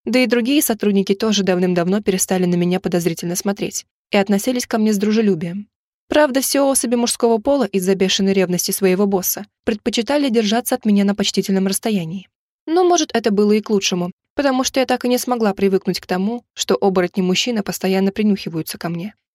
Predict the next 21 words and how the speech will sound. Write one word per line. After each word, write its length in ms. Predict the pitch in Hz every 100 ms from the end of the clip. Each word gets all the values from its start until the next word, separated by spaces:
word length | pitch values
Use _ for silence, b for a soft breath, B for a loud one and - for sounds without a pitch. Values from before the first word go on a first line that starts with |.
| _
Прихватив 460 | - 262 269 269 269
сумочку, 420 | - 294 - -
направилась 560 | 214 208 220 202 196 190
к 60 |
двери, 380 | 190 240 233 185 - _ -
но 160 | 285 294
потом 320 | 294 262 247
вернулась, 440 | 226 226 285 294
решив 240 | 208 208 196
взять 200 | 226 -
какую-нибудь 600 | 220 202 202 202 208 -
куртку. 460 | - - - 214 - _ _ _
Но 160 | 214 214
в 40 |
моём 300 | 196 202 196
гардеробе 500 | 196 196 185 214 226
были 180 | 185 180
лишь 200 | 180 175
тонкие 400 | - 185 185 185
из 160 | - 202
кожи, 400 | - 233 190 180